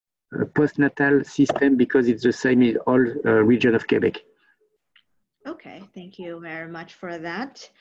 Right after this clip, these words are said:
Speaker 2: And so I, I do see that we have one last question, but I'm afraid we won't have the time to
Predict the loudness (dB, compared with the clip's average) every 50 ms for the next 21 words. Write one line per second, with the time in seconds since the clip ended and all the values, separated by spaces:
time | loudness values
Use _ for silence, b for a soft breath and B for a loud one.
0 | b b b b b -10 -8 -6 -6 -6 -6 -8 -10 -14 _ _ _ -20 -16 -10
1 | -8 -6 -6 -4 -6 -6 -8 -8 -8 -8 -8 -8 -8 -8 -12 -12 -10 -8 -8 -8
2 | -8 -8 -8 -6 -6 -6 -6 -6 -8 -8 -8 -8 -8 -8 -6 -6 -6 -8 -8 -12
3 | -12 _ -12 -12 -10 -10 -10 -10 -8 -8 -8 -10 -10 -12 -14 -14 _ -8 -8 -8
4 | -8 -12 -16 b b b b b b -2 -2 -2 -2 -2 -6 -8 -8 -8 -8 -8
5 | -10 -8 -8 -8 -6 -6 -6 -8 -8 -8 -8 -6 -6 -4 -6 -6